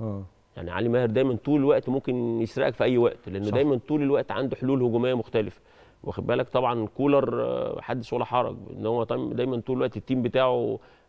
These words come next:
Speaker 2: عنده حلول،
Speaker 1: ضغط عالي بقى
Speaker 2: آه،
Speaker 1: كمان.
Speaker 2: مختلفه، سواء ثوابت او
Speaker 1: آه.
Speaker 2: سواء، آه، ما بين الخطوط، او سواء
Speaker 1: آه.
Speaker 2: واحد ضد واحد.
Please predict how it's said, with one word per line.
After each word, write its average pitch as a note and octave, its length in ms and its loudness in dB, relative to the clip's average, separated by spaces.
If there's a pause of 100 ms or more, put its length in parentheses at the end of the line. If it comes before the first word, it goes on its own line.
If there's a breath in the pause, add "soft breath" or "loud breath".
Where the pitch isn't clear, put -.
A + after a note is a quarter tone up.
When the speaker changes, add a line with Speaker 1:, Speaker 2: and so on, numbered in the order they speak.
Speaker 2:
عنده A#2 240 -2
حلول، C3 260 0
Speaker 1:
ضغط A#2 200 0
عالي A2 280 -2
بقى F#2 140 -4
Speaker 2:
آه، - 20 -6
Speaker 1:
كمان. - 180 -6
Speaker 2:
مختلفه، A2 400 0
سواء A#2 220 0
ثوابت B2 540 2
او G2 100 -6
Speaker 1:
آه. - 20 -10
Speaker 2:
سواء، G#2 460 -2
آه، G#2 460 -2
ما A2 120 0
بين B2 140 0
الخطوط، C3 520 -2
او G2+ 160 -4
سواء A2 240 2
Speaker 1:
آه. - 40 0
Speaker 2:
واحد A#2 240 -2
ضد G#2 120 -4
واحد. C3+ 280 0